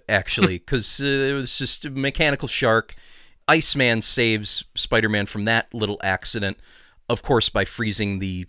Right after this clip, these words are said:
Speaker 1: tank of water and the, and the robot shark.
Speaker 2: Yep,
Speaker 1: But
Speaker 2: water's
Speaker 1: I,
Speaker 2: involved, he's got this. Yep.
Speaker 1: but I did notice the stars that were swirling over Spider-Man's head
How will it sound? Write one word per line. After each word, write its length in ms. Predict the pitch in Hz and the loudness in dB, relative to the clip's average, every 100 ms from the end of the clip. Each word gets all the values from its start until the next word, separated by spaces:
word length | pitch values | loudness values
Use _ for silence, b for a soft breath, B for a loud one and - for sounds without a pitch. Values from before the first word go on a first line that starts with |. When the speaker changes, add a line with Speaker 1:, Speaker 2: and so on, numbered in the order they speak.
| _ | _
Speaker 1:
tank 240 | - 107 101 | -4 -4 -4
of 100 | 90 | -4
water 380 | 90 92 92 | -2 -2 -4
and 160 | 92 92 | -6 -8
the, 120 | 87 - | -10 -8
and 140 | 101 | -6
the 60 | 90 | -6
robot 340 | 92 90 82 | -6 -6 -6
shark. 380 | - 98 82 - - _ _ _ _ - | -4 -4 -6 -10 -20 _ _ _ _ 2
Speaker 2:
Yep, 180 | 104 - | 2 4
Speaker 1:
But 80 | 104 | 8
Speaker 2:
water's 260 | 101 - | 8 8
Speaker 1:
I, 40 | 98 | 6
Speaker 2:
involved, 360 | 90 90 90 | 6 6 6
he's 140 | 95 - | 0 0
got 200 | 78 - | -2 -2
this. 240 | 71 - - | -10 -10 -6
Yep. 180 | 90 - | -6 -6
Speaker 1:
but 220 | 120 151 151 | 2 4 6
I 60 | |
did 280 | 135 160 143 | 6 4 4
notice 480 | 147 143 139 - - | 4 4 2 0 -2
the 500 | 120 120 117 113 113 _ - _ - | -4 -2 2 0 -2 _ -20 _ 0
stars 840 | - - 110 113 127 139 - - | 2 4 4 6 4 2 0 -4
that 220 | 117 120 127 | -2 -2 0
were 160 | 117 | 0
swirling 560 | - - 127 123 123 123 | 2 2 2 2 2 0
over 240 | - 110 113 | -2 -2 -2
Spider-Man's 560 | - 110 113 110 104 | 2 2 2 0 -2
head 320 | - 104 110 | 2 2 2